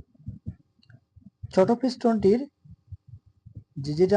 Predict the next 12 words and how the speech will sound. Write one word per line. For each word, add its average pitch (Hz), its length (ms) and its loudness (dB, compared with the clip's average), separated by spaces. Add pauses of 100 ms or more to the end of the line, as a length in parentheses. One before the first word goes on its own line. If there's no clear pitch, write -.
আমরা 196 120 4 (100)
বলি 190 200 4 (640)
কি, 156 140 -4 (4000)
যে 160 80 -2 (140)
চাকতি 170 320 4
দ্বারা 233 180 6 (100)
লাগানো 175 360 4
আছে 190 180 0 (180)
সেটার 180 340 -2
ব্যাসার্ধ 190 360 -2 (140)
দেওয়া 165 220 4
আছে 190 180 -4